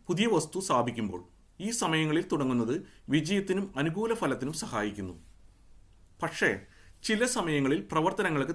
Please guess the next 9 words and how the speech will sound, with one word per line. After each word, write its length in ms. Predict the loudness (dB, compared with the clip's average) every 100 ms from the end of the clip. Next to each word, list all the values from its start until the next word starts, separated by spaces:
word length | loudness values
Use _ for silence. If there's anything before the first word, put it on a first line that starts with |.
| 0
തടസ്സങ്ങൾ, 480 | 0 0 -2 -2 -4
പ്രതിസന്ധികൾ 680 | 0 0 2 0 2 2 0
കൂടു-, 360 | -2 -2 -4 -12 -20 -6
എന്നിവ 300 | 0 2 2
കൂടുതലായിരിക്കും. 720 | 2 2 4 4 2 -2 -12 -16 -20 -20 -10 -2
ഇവയെ 240 | 2 2
അശുഭകാലങ്ങൾ 680 | 2 0 0 4 4 4 0
എന്ന് 180 | 0 2
വിളിക്കുന്നു. 360 | 0 0 -6